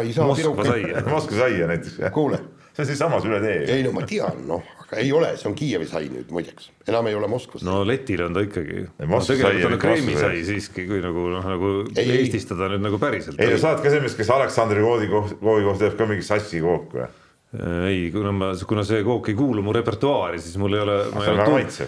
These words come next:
Speaker 2: siis ma ei ole tundnud ka vajadust
Speaker 3: Ma
Speaker 2: sellele
Speaker 3: pole, ma
Speaker 2: mingit
Speaker 3: pole sammu, see on praegu tuli see mõte, et ma lähen
Speaker 2: mingit
Speaker 3: täna,
Speaker 2: vastet nagu leida.
Speaker 3: täna lähen Narva kohvikust läbi ja ostan ühe Aleksandri Koogi.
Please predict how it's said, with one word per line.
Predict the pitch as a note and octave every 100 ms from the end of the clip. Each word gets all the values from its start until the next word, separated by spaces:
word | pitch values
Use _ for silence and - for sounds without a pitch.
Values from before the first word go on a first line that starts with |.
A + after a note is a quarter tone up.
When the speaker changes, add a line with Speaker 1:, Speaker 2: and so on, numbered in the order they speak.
| -
Speaker 2:
siis | A2 A2
ma |
ei | A2+
ole | G#2+ C#3+
tundnud | B2+ G#2+
ka | G#2 B2
vajadust | A#2+ G#2 F#2 F3+
Speaker 3:
Ma |
Speaker 2:
sellele | G#2+
Speaker 3:
pole, | C3+ A#2
ma | A#2
Speaker 2:
mingit | C#3
Speaker 3:
pole | C3
sammu, | D#3+ D#3+ B2+
see | D3
on | D#3
praegu | C#3+ E3
tuli | C#3+ G#2
see | A#2+
mõte, | - F2+
et | E2
ma | F#2
lähen | G2+
Speaker 2:
mingit |
Speaker 3:
täna, | B2 C3
Speaker 2:
vastet | - G2 G#2
nagu | G2
leida. | B2 A2+
Speaker 3:
täna | G2
lähen | F#2+
Narva | A2+ G2+
kohvikust | G#2+ F#2 - -
läbi | G2+ D#2
ja | C#2+
ostan | C#2+ D#2
ühe | D#2 E2
Aleksandri | D2 - C2+ B1+ C2+
Koogi. | D2+ A#1+